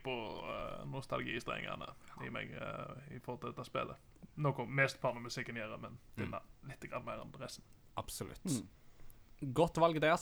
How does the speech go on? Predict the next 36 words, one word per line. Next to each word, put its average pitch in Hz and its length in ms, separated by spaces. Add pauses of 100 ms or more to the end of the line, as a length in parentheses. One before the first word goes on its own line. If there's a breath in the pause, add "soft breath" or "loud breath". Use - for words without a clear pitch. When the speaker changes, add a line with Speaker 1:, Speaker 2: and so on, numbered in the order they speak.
(360 loud breath)
Speaker 2:
Eh, 135 1000
veldig 120 300
enig 110 360
i 113 240
alt 117 200
som 123 80
er - 20 (120)
sagt, - 440
og 110 640 (120)
gleder 110 280
meg 101 180
til 117 100
et 104 80 (140)
gjensyn 104 340
med 95 120
det 90 100
stykket 95 300
også. - 160 (880 loud breath)
Anders, 226 480 (140)
tusen 156 260
takk 202 240
for 156 280
at 135 200
du 143 140 (420)
var 123 140
med 117 140
i 120 100
denne 113 160
episoden, 123 480 (160)
og 139 500
ikke - 160
minst 117 160
at 113 120
du 117 180
er 117 400
inn-, 113 180